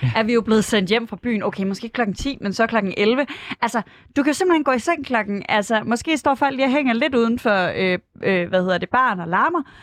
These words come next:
Speaker 2: men fra omkring midnat, så er der jo rimelig meget ro på.
Speaker 1: Ja.
Speaker 2: Altså, så jeg bliver også sådan lidt provokeret over, at det er nu, det sker. Det er som om, de sådan har fået lidt s-,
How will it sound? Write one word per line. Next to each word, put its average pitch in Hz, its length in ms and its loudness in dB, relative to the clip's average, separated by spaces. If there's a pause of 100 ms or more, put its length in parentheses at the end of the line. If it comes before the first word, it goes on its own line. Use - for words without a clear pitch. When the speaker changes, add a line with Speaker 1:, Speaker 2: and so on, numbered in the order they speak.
(100)
Speaker 2:
men 254 200 4
fra 262 180 0
omkring 294 380 0
midnat, 294 380 2
så - 120 -6
er 285 60 2
der 302 80 2
jo 262 60 0
rimelig 294 280 -2
meget 254 220 -2
ro 311 220 2
på. 208 300 -2
Speaker 1:
Ja. 147 100 0 (320)
Speaker 2:
Altså, 269 240 0 (260)
så - 100 -2
jeg 277 100 2
bliver 311 180 0
også 302 120 -2
sådan 330 100 -2
lidt 320 100 -2
provokeret 302 460 0
over, 254 100 2
at 233 80 -4
det 247 80 0
er 226 40 2
nu, 233 200 2
det 330 100 -4
sker. 320 280 0
Det 220 120 -4
er 214 40 -4
som 254 140 -2
om, 269 160 2
de 247 120 -8
sådan 269 140 0
har 254 80 -2
fået 233 220 0
lidt 247 160 -2
s-, - 220 -12